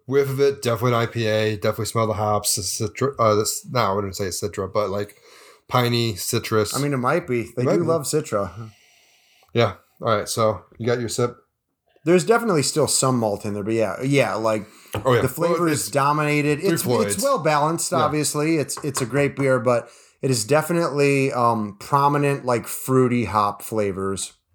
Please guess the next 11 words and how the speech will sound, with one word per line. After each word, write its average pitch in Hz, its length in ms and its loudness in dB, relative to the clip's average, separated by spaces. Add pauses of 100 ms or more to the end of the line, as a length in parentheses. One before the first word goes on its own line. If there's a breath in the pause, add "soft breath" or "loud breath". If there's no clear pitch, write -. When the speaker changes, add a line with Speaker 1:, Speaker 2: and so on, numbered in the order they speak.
(140)
Speaker 2:
are 117 160 0
what 113 180 2
I'm 104 200 0
picking 104 300 -6
up. 92 260 -8 (2000 soft breath)
And 160 140 4
a 156 60 4
fairly 202 460 4
aggressive 143 440 2
bitterness, 110 380 0
too. 95 300 -6